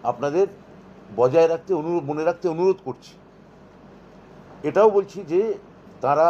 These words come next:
সুপ্রিম কোর্ট যে রায় দিয়েছেন, একত্রিশে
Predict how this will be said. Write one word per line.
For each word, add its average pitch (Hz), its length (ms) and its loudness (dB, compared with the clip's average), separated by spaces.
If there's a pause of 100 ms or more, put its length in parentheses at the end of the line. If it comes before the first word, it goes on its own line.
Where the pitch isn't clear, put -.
(140)
সুপ্রিম 156 300 -14
কোর্ট 165 180 -8
যে 139 80 -2
রায় 123 260 0
দিয়েছেন, 151 320 -8 (1800)
একত্রিশে 175 360 2